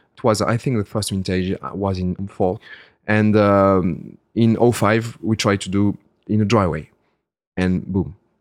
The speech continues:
it was really, really, really nice. We picked the grapes earlier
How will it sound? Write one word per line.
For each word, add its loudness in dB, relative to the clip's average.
it -12
was -4
really, 0
really, 0
really 0
nice. 0
We 2
picked 2
the 6
grapes 2
earlier 2